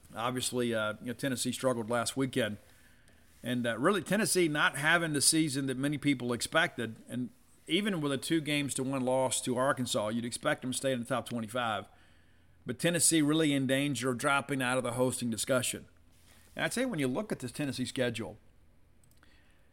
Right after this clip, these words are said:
you know, you look at it early on and you think, "Okay, they should be okay, should be okay, should be okay." And then they just haven't been. You know,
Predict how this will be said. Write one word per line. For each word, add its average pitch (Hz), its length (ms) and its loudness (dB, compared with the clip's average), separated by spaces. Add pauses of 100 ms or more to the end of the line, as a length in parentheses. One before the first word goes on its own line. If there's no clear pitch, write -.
(160)
you 156 60 -4
know, - 20 0
you 131 140 2
look 170 220 0
at 165 120 8
it 131 60 2
early 135 280 10
on 139 160 6
and 127 80 0
you 117 60 -2
think, 117 240 -4
"Okay, 123 420 0 (380)
they 127 160 -2
should 180 260 -2
be 160 160 0
okay, 123 500 -2
should - 280 -4
be 139 160 0
okay, 117 400 -2
should 120 240 -2
be 117 160 -2
okay." 110 560 0 (1200)
And 127 180 -2
then 139 400 -2
they 143 160 0
just 143 180 2
haven't 175 280 2
been. 110 160 -4 (160)
You 135 140 -2
know, 127 60 -4